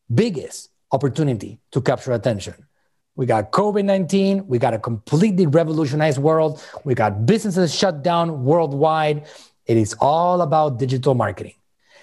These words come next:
I wanna help you." "Oh, yeah, but I don't know. I, I don't think, uh, it's a scam. You know, people told me about social media and how they failed at it." Okay, no, I get it. Listen, I'm not even gonna charge you. I'm gonna do it for free for two weeks. That's all I'm gonna do.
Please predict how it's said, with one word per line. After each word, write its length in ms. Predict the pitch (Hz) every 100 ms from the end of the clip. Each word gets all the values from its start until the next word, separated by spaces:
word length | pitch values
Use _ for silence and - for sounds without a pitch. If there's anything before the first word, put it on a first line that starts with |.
| - _
I 80 | 156
wanna 180 | 254 220
help 340 | 135 220 190
you." 220 | 110 80 - _ _ _ _
"Oh, 180 | 214 220
yeah, 240 | 208 214
but 160 | 180 190
I 140 | 226
don't 140 | 226 151
know. 280 | 185 202 196
I, 120 | 202
I 200 | 190 202
don't 180 | 233 196
think, 240 | 226 196
uh, 220 | 208 202 196
it's 100 | 214
a 60 |
scam. 580 | 185 - 233 220 180 139
You 60 | 156
know, 120 | 156
people 240 | 196 202
told 180 | 190 208
me 80 | 220
about 180 | 202 190
social 380 | - 214 - 180
media 420 | 208 233 214 185
and 160 | 160
how 380 | 147 170 165 151 - - - -
they 160 | 160
failed 380 | 160 - 226 233
at 140 | 202 160
it." 120 | -
Okay, 200 | 175 269
no, 120 | 285
I 100 | 285
get 220 | 214 208 254
it. 240 | 262 -
Listen, 380 | 165 190 143 98 _ _ _ _ _ _ _ -
I'm 160 | 151 190
not 140 | 208
even 120 | 208
gonna 180 | 196 175
charge 340 | - 165 156 107
you. 100 | 85 - _ _ -
I'm 80 | 139
gonna 120 | 170
do 120 | 175
it 80 | 180
for 80 | 151
free 380 | - 135 117 - _ _ _ _ _ _
for 140 | 135
two 160 | 123 127
weeks. 400 | 107 107 - - _ _ _ _ _
That's 120 | 127 156
all 60 |
I'm 60 | 160
gonna 120 | 147
do. 180 | 101